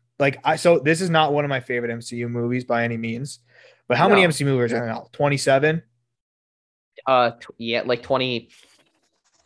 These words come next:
Speaker 1: Including,
Speaker 2: five,
Speaker 1: I guess, including the
Speaker 2: twenty-six.
Speaker 1: shows, there's probably, like, twenty-seven things.
Speaker 2: Mm-hmm.
Speaker 1: And this is probably in the,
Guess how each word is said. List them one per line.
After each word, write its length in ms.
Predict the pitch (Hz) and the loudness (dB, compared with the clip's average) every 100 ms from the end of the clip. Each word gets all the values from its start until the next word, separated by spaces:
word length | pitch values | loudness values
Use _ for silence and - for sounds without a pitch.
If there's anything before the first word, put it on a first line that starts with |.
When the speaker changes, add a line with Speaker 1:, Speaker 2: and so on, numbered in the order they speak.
| _ _ _ - - | _ _ _ -20 -6
Speaker 1:
Including, 400 | 151 143 170 175 | -4 2 4 4
Speaker 2:
five, 280 | 107 120 131 | 4 2 2
Speaker 1:
I 80 | 143 | 0
guess, 240 | 143 147 139 | 0 -2 -2
including 320 | 117 156 151 | -2 -2 -2
the 80 | 127 | 0
Speaker 2:
twenty-six. 160 | 117 | 0
Speaker 1:
shows, 360 | 135 127 131 120 | 2 2 0 -2
there's 160 | 120 - | -8 -6
probably, 260 | 117 113 | -4 -4
like, 120 | 113 - | -6 -10
twenty-seven 720 | 117 113 - 110 110 113 113 _ _ _ | -12 -10 -6 -6 -6 -8 -10 _ _ _
things. 540 | - 120 120 135 117 | -2 -2 -2 -2 -2
Speaker 2:
Mm-hmm. 100 | 110 - - - - - - | -4 -10 -20 -20 -20 -12 -4
Speaker 1:
And 180 | 214 | 0
this 140 | 226 240 | 0 0
is 120 | 226 | -2
probably 500 | - 190 190 190 185 | 4 6 6 6 4
in 180 | 165 165 | 2 2
the, 200 | 165 | 0